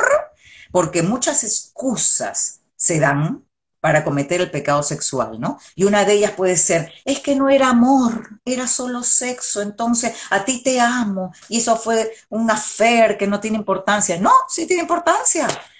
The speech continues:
Hubo un pecado gravísimo, y fue el pecado de infringir esa gran regla, ese gran valor del matrimonio que es la fidelidad. La fidelidad tiene que ser co-, que completa, y esto lo dice el apóstol Pablo en Primera Corintios siete dos.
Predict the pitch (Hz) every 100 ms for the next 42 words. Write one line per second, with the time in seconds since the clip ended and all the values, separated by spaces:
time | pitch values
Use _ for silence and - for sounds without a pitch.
0 | - - 233 254 208 202 220 254 226 180
1 | 156 214 359 - 202 160 147 151 208 220
2 | 214 214 214 220 170 160 156 143 139 139
3 | - - 285 311 208 151 - - - 214
4 | - 220 160 170 170 233 330 311 190 151
5 | 151 214 269 254 190 185 - 208 196 214
6 | 214 180 156 151 202 269 254 190 165 151
7 | 151 220 240 - 151 185 214 170 175 330
8 | - - - - 151 156 156 - - -
9 | 269 247 170 139 127 120 95 - _ _
10 | - 160 165 156 147 151 214 240 226 226
11 | 214 - 180 - 151 143 131 123 127 120
12 | 123 104 - _ 151 185 226 202 185 185
13 | 190 160 165 180 170 165 165 160 147 147
14 | 151 143 143 139 143 - 139 135 127 135
15 | 123 -